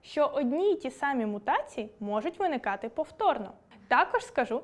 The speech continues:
що мутації можуть успадковуватися або ні. Але про це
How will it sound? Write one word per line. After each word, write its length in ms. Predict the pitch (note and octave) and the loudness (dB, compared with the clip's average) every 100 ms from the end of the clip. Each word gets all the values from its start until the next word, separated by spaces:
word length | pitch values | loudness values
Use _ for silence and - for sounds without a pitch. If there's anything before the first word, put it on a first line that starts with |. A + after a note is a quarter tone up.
| - | -8
що 220 | - B3 | -2 0
мутації 640 | A#3+ A3+ A3 - - B3 B3 | 0 -2 -2 -2 -4 -6 -4
можуть 400 | A3 C4+ D#4+ - | -2 -2 -4 -6
успадковуватися 1080 | B3+ - B3 B3 A3+ A3+ C4 F#4+ F#4+ - A3 - | -12 -4 -4 -2 0 2 2 -2 -4 -8 -12 -4
або 240 | A3+ G#3 C#4 | 0 2 2
ні. 280 | A#3 F#3+ - _ _ - - | 2 -2 -10 _ _ -20 -4
Але 240 | A#3 A#3 A3+ | 2 2 2
про 180 | G#3+ | -2
це 240 | G#3 - | -4 0